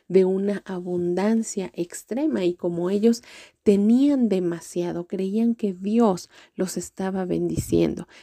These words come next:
creían que ellos estaban haciendo las cosas bien, estaban totalmente cegados. El dinero había cegado sus vidas y habían desperdiciado las oportunidades que Dios les daba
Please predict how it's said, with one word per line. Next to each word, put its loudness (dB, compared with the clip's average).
creían 0
que -4
ellos 0
estaban -6
haciendo -4
las -10
cosas -6
bien, 0
estaban 0
totalmente 2
cegados. -2
El 2
dinero 2
había -2
cegado -2
sus -2
vidas 0
y 4
habían 0
desperdiciado 0
las -2
oportunidades -2
que 0
Dios 0
les 2
daba 2